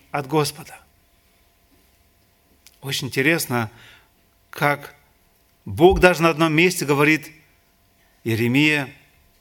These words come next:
не молись больше об этом народе». Иеремия любил этот народ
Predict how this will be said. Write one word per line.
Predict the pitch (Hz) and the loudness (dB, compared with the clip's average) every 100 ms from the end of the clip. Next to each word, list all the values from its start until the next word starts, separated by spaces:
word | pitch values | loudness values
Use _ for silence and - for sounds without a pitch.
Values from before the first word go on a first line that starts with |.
| _ _ _ _ _ _ _ - | _ _ _ _ _ _ _ -8
не | 120 | -2
молись | 131 147 175 | 0 2 2
больше | 123 117 113 | 0 -2 -2
об | 110 | -4
этом | 107 107 | -4 -4
народе». | 110 110 95 - _ _ _ _ _ _ - - - - - _ _ | -6 -8 -12 -20 _ _ _ _ _ _ -20 -20 -20 -20 -20 _ _
Иеремия | - 123 175 269 269 | -4 4 6 6 4
любил | 226 147 240 311 | 2 4 4 4
этот | 294 247 214 | 2 2 2
народ | 214 202 165 | 2 2 0